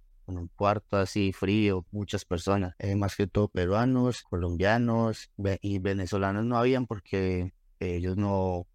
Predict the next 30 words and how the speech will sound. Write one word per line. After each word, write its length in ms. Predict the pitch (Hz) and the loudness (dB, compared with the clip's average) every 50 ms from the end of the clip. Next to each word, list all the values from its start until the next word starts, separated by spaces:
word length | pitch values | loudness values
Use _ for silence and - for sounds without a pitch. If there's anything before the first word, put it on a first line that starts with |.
| _ - | _ -2
pueden 280 | 95 92 92 92 92 | 0 2 2 2 2
viajar 280 | 87 85 82 87 82 82 - | 0 0 -2 -2 -4 -6 -4
por 160 | - 92 87 | -2 0 2
ahí. 160 | 90 85 80 - - | 2 2 0 -2 -6
Eh, 80 | - 98 | -4 -2
nosotros, 560 | 101 98 98 101 92 - - 107 110 - - | 0 2 2 0 0 0 2 0 0 0 0
pues, 180 | - 120 107 | 0 2 2
al 140 | 104 101 95 | 2 2 2
vernos 300 | 92 95 92 87 101 110 | 2 0 0 2 0 0
así 200 | 104 98 95 92 | 0 0 0 -4
como 280 | - - 113 110 104 92 | -4 -2 -2 -2 -2 -2
frustrados 800 | 95 90 90 85 - - - 92 90 90 98 101 104 101 98 98 | -2 -4 -6 -6 -8 -6 -4 -2 0 2 2 4 4 2 0 -2
y 80 | 101 92 | -4 -6
con 220 | - - 98 95 92 | -4 -2 0 0 2
ganas 340 | 92 95 92 98 107 120 | 2 2 4 4 4 4
de, 320 | 120 117 104 95 95 92 92 | 4 4 4 4 4 2 2
de 180 | 92 92 90 | 2 0 0
que 180 | - - - 95 | -2 -2 -2 -2
no 120 | 92 92 | 0 0
se 140 | 90 101 110 | 0 0 0
nos 100 | 117 110 | 0 0
dio 120 | 95 95 90 | 0 0 0
las 200 | 95 101 104 - | 0 -2 -2 -4
cosas, 380 | - 107 107 110 113 110 - | -4 -2 0 0 0 -2 -4
todavía 340 | - 101 98 95 90 90 92 | -4 -2 0 0 0 0 0
nos 220 | 101 104 101 - | 0 -2 -2 -4
quedaba, 320 | - - 92 87 87 90 95 | -2 -2 0 2 2 0 -2
pues, 240 | - - 101 101 95 | -2 -2 -2 0 0
algo 280 | 104 101 98 98 101 101 | 2 0 0 0 0 0
de, 120 | 98 101 | 0 0